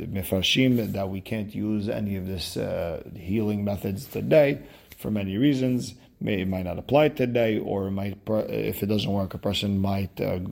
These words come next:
uh, go off the derech from believing in Hachamim.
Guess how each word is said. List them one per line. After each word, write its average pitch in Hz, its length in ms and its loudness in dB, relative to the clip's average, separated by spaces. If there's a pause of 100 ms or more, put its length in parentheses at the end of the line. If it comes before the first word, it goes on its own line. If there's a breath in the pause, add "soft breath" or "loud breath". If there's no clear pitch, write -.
uh, 104 880 -6
go 101 120 2
off 104 380 0
the 95 80 -6
derech 104 400 -4
from 95 220 -4
believing 95 320 -4
in 95 40 -8
Hachamim. 147 800 0